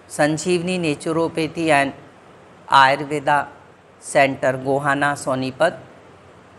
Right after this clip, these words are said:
हरियाणा परिवार की तरफ से आप सभी का हार्दिक स्वागत करता हूं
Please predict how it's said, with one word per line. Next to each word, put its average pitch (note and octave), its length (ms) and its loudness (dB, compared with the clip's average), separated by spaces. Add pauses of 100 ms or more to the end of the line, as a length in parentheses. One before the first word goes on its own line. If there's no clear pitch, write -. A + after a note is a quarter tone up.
हरियाणा D3+ 480 4
परिवार C#3 500 0
की C3+ 160 -10
तरफ C3 280 -4
से G#3+ 240 -10 (760)
आप D3 220 6
सभी D#3 340 -4
का D3 160 0
हार्दिक C#3 500 2
स्वागत C3+ 460 -2
करता C3 300 -4
हूं D3+ 200 -8